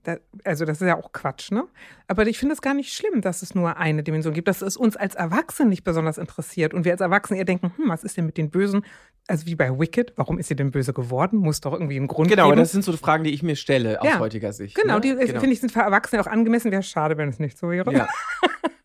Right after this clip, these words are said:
Speaker 1: Aber für Kinder finde ich es total in Ordnung. Und ich will mal auch zurück zu der Lustkomponente kommen, die Märchen bereiten. Das ist nämlich lustvoll, denen zu folgen in ihrem ursprünglichen Leid. Und dann die Auflösung von am Ende wird dann,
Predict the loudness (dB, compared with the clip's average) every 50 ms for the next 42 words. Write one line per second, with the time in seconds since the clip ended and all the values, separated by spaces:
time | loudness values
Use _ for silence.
0 | _ -12 -12 _ -20 -20 -18 -18 -20 -20 -20 _ _ 2 4 4 2 2 -2 -6
1 | -4 -2 -4 -2 0 -2 0 0 0 0 0 0 -4 -8 -6 -6 -6 -6 _ -16
2 | -16 -10 -6 -4 -4 -2 -4 -4 -2 -2 -2 0 0 0 0 0 0 -4 -2 -2
3 | -6 -4 0 2 2 2 2 0 -2 -12 -8 -2 -2 -2 -2 -2 -6 -4 -2 -2
4 | -2 0 -2 -4 -4 -6 -14 _ -2 -2 -2 0 0 -2 0 0 -2 -4 _ -4
5 | -4 -4 -4 -2 -2 0 0 0 -2 -2 -6 -20 -20 -20 _ _ -2 0 2 2
6 | 2 0 -2 -2 -4 -4 -4 -2 -2 -2 -4 -2 _ -2 -4 -4 -6 -10 -4 -2
7 | -2 -2 -2 -4 -6 -6 -4 -4 -4 -4 -6 -12 -14 -14 -6 -4 -4 -2 -2 -4
8 | -6 _ _ -4 -2 0 0 -2 -4 -4 -6 -8 -8 -10 -4 -2 0 2 2 2
9 | 2 0 -2 0 0 0 0 0 -2 -4 -4 -2 -2 -4 -4 -4 _ -4 -4 -4
10 | -4 -6 -4 0 0 2 2 0 -2 -4 -4 -4 -4 -2 -2 -4 -4 -4 -6 -8
11 | -10 -14 -20 _ -12 -10 -8 -8 -8 -8 -8 -8 -4 -4 -4 -4 -6 _ -2 -2
12 | -2 -2 -6 -10 _ -6 -2 0 4 4 6 6 6 4 2 2 2 0 0 0
13 | 0 0 2 2 2 -2 -2 0 0 0 0 -2 -2 2 4 4 4 4 2 0
14 | 0 -4 -6 -8 0 2 2 0 2 -6 -8 -8